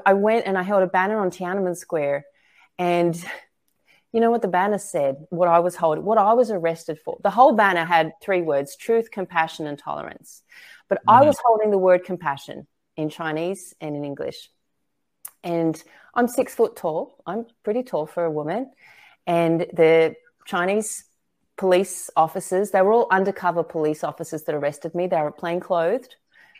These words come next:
Speaker 1: Uh, in China, in Beijing, the capital city, I was on Tiananmen Square there, right in the heart of the, the capital. Very public place, but there are more undercover plainclothed police officers than there are regular police officers and military
Speaker 2: Mm.
Speaker 1: there.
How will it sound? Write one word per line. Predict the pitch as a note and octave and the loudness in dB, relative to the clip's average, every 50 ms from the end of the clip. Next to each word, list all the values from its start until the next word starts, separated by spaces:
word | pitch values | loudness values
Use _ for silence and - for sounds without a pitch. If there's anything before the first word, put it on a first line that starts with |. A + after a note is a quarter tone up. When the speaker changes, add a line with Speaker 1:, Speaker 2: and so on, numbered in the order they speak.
| _ _ | _ _
Speaker 1:
Uh, | - D#3+ D#3 D#3 - | -6 -4 -4 -4 -2
in | - E3 E3 | -4 -4 -4
China, | D#3+ - F3+ F3 E3+ E3+ F3 F3 E3+ E3+ F3 - - - | -4 -4 -4 -2 -2 0 0 -2 -2 -2 -4 -6 -8 -8
in | D#3+ D#3 D#3 | -8 -6 -4
Beijing, | D3+ D#3+ D#3+ D#3+ D#3+ - E3+ D#3+ E3 E3+ | -2 -2 -2 -4 -4 -4 -4 -4 -2 -4
the | E3 | -4
capital | E3 - E3 E3 - F3 F3 E3+ | -6 -6 -8 -6 -4 -4 -4 -6
city, | E3+ - E3+ E3+ E3 E3 E3+ F3+ F#3 - | -4 -4 -4 -2 0 -2 -2 -4 -6 -8
I | D#3 D3+ | -8 -8
was | D3+ D#3 D#3 | -6 -6 -6
on | D#3 D#3 D3+ | -6 -8 -8
Tiananmen | - D#3+ D#3 D#3 E3 E3+ E3+ E3 | -6 -6 -6 -6 -4 -6 -6 -8
Square | - - - E3+ D#3+ D#3 D#3 | -8 -6 -4 -2 -2 0 0
there, | E3 E3 E3 | 0 -2 -2
right | D#3 D3+ D#3 D#3+ - | -2 -2 -2 -4 -4
in | D#3 F3 | -4 -6
the | E3 | -8
heart | D#3 D#3+ E3 D#3+ D#3+ D#3+ | -6 -6 -6 -6 -6 -6
of | D#3 - | -8 -10
the, | - - _ _ | -12 -14 _ _
the | - D#3 | -12 -10
capital. | - D#3 D#3 D#3 - - D#3+ D3+ D#3 E3 _ - - - - - - - _ _ _ _ _ - | -8 -6 -8 -8 -8 -8 -8 -8 -8 -10 _ -20 -20 -20 -20 -20 -20 -20 _ _ _ _ _ -2
Very | - E3+ F3 F3+ | 2 4 4 4
public | F3+ F3+ G3+ G3+ F3+ F#3+ F#3+ - - _ | 4 2 0 0 0 0 -4 -6 -4 _
place, | - E3+ D#3+ E3 E3 - | 2 2 2 2 0 -2
but | - E3+ | -4 0
there | - E3+ D#3+ D#3 | 2 2 2 4
are | D#3 | 2
more | D#3 E3 F3 F#3+ G#3 A3+ A3+ G#3+ - - | 2 2 4 4 6 6 4 2 0 -2
undercover | F3+ F#3 F3+ F3+ F3 - F3+ F#3 E3+ F3+ F3 F3 F3 F3 F3 | -2 0 0 -2 -2 -2 -2 -2 0 0 0 -2 -2 -6 -8
plainclothed | _ - F3+ F3+ F3+ - - F#3 E3 E3 E3 E3 - _ | _ -4 -4 -4 -4 -2 0 0 2 2 0 -2 -6 _
police | - F3+ F3+ F3 F#3 F3+ F3+ | -4 -2 0 0 0 0 -2
officers | - D#3 D#3 - - - - D#3+ D#3 D3+ | -6 -6 -6 -8 -14 -10 -8 -8 -6 -4
than | - D#3+ D#3 | -4 -4 -2
there | D#3 D3+ D3 | -2 -4 -4
are | C#3+ C#3+ C#3+ C#3+ - - _ _ _ _ _ _ _ | -4 -4 -4 -4 -6 -8 _ _ _ _ _ _ _
regular | - D3+ D#3+ D#3 D3 C3+ D3+ C#3+ D3 | -4 0 0 0 2 0 -4 -6 -6
police | D3 - D#3+ D3 D3 C#3+ - - | -6 -6 -4 -4 -4 -4 -4 -6
officers | - B2+ - - - - - - - - - - - | -6 -6 -8 -12 -14 -14 -14 -14 -14 -16 -18 -16 -12
and | C#3+ C3+ C#3 C#3 | -10 -8 -6 -6
military | C#3 C#3 C#3 C#3 A2+ - C#3 C#3 C#3 C#3 | -6 -6 -6 -6 -6 -6 -8 -8 -8 -10
Speaker 2:
Mm. | - - | -10 -10
Speaker 1:
there. | C3 B2+ C3 C3+ | -10 -10 -10 -12